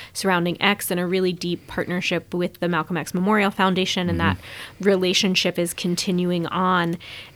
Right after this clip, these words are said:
Speaker 1: And, um, I think that's also exciting for us to think about too, is, you know, the great part about my job is we, the season gets decided, we know,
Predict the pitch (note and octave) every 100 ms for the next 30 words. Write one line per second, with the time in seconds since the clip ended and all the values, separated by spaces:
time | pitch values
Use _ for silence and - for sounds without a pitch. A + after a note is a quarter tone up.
0 | A3 A3 G3+ G3 F#3 - - - G3 F#3
1 | F3+ F3+ - - - - - G#3 - A#3
2 | A3 F3+ F#3+ F#3 G3 A#3+ B3 F#3 F3 -
3 | F3+ E3 - - F3+ E3+ E3+ E3 D#3+ E3
4 | - - - A3+ G#3 - A3 G3+ G#3+ G3+
5 | - - C4+ G#3+ E3 D#3+ E3 - - -
6 | G3 F#3 - - - F#3+ E3+ - - -
7 | - - D4 - A#3 G3 E3 F#3 F3+ D#3
8 | D#3+ E3+ F3 F3 - - - - - -
9 | - - - - - - - - - -
10 | F#3 - C4+ C4 A3+ - - - - G3
11 | B3+ A#3 A3+ G3+ F#3+ F#3 G3 G3+ A3